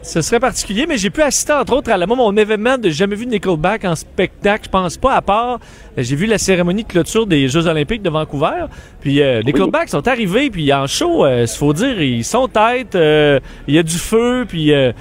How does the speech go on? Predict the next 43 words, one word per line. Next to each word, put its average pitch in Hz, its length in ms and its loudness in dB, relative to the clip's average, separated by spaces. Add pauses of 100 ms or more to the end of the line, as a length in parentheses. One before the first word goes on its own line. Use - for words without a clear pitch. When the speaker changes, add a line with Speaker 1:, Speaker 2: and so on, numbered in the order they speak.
(200)
Speaker 1:
ça, - 200 -8
ça - 420 -4
marchait 220 360 -4
quand 254 220 0
même, 156 280 -2
là. 117 80 -4 (1000)
Speaker 2:
Ah 156 100 2
oui, 196 140 2
ben, 113 120 -2
ils 107 40 0
ont 98 80 -2
des 104 120 -2
moyens 175 360 2
quand 147 120 -2
même. 175 200 2
C'est 143 140 -2
un 131 120 0
groupe, 151 300 -2
euh, 101 300 0 (140)
un 165 120 0
des 156 100 2
groupes 170 180 0
qui 143 100 -8
vend 156 140 0
encore 160 240 0
le 156 120 -6
plus 165 140 2
d'albums, 151 440 0
qui - 60 -14
fait 151 60 0
le 139 60 -4
plus 170 260 0
d'argent 147 280 0
avec 143 220 -2
ses 131 100 -4
tournées. 127 480 2 (640)
Donc, 160 260 0
euh, 123 340 2
eux 127 100 -2
autres, 175 160 0
je - 120 -20
pense 156 140 -2
qu'ils 110 380 -2